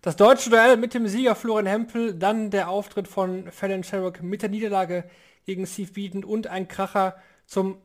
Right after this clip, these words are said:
Abschluss. Das besprechen wir selbstverständlich heute bei Shortleg, dem Daten punkt D E Podcast.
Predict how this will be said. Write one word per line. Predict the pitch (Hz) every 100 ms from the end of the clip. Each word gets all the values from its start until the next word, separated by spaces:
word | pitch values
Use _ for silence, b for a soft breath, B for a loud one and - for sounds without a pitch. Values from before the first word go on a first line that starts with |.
| -
Abschluss. | 190 196 165 -
Das | 196 233 -
besprechen | 202 180 196 196 202
wir | 185 190 180
selbstverständlich | 143 202 226 - 208 208 196 190 180
heute | 185 180
bei | 170 175 175
Shortleg, | - 202 208 196 185 170
dem | 175 190 190 B B B B
Daten | - 165 175 185
punkt | 175
D | 175 175 170
E | 151 _ _
Podcast. | _ 180 180 - 135 131 - -